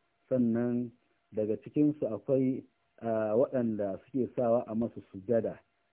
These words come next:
Yake cewa ƴan ƙananan masu ƙarancin ta'addanci ko kafirci a gare su sune ƴan Shi'a. To, saboda haka, a, wannan ka-, a, kaɗan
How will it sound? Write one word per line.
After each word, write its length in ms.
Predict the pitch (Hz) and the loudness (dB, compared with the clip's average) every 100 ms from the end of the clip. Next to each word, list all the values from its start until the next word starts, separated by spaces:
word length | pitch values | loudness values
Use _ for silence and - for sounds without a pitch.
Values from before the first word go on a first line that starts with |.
| _ | _
Yake 320 | 120 147 139 131 | -4 0 -2 2
cewa 180 | 135 123 | 0 2
ƴan 220 | 139 151 | 0 -2
ƙananan 720 | 151 156 156 156 156 139 135 135 | -2 -2 0 0 0 0 -2 -2
masu 360 | 120 110 - | -2 -2 -4
ƙarancin 680 | - 151 151 156 151 156 147 | -6 0 2 2 -2 -4 -4
ta'addanci 840 | - 151 139 131 151 151 147 98 82 - _ _ - | -6 -4 -4 2 2 2 -2 -10 -14 -18 _ _ -4
ko 140 | 135 | -2
kafirci 640 | 131 139 139 156 147 - 107 | -2 -4 -2 -4 -4 -4 -4
a 120 | 104 | -2
gare 300 | 101 131 160 | 0 0 0
su 100 | 131 - | -4 -2
sune 280 | 127 113 101 | 0 0 -2
ƴan 180 | 107 101 | -6 -8
Shi'a. 420 | - 110 - 82 - _ _ _ _ - | -8 -10 -10 -16 -20 _ _ _ _ -6
To, 80 | 107 | -4
saboda 360 | - 147 139 113 | -2 0 2 0
haka, 400 | 147 - 156 165 _ _ _ | -2 -2 -4 -4 _ _ _
a, 320 | 113 110 110 104 | -4 -2 0 2
wannan 360 | 127 151 139 110 | 2 2 0 -2
ka-, 240 | 117 92 - | -8 -12 -14
a, 160 | 113 110 | -12 -12
kaɗan 340 | - 180 147 | -8 -2 -2